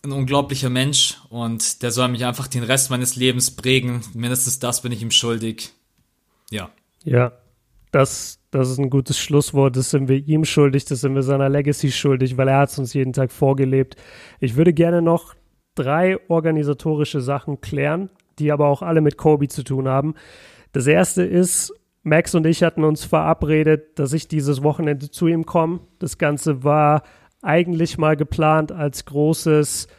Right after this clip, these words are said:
Speaker 2: Streaming-Wochenende und als großes Happy- und Hype-Wochenende, weil wir eigentlich am Ende des Monats Februar in die U S A fliegen wollten, nach Miami, um dort eine schöne Reise zu verleben.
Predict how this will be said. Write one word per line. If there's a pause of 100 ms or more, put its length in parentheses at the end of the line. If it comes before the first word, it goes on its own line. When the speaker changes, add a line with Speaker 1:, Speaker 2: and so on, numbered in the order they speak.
(140)
Speaker 2:
Streaming-Wochenende
und
als
großes
Happy-
und
Hype-Wochenende,
weil
wir
eigentlich
am
Ende (340)
des
Monats
Februar
in
die
U
S
A
fliegen
wollten,
nach
Miami, (240)
um
dort
eine
schöne
Reise
zu
verleben.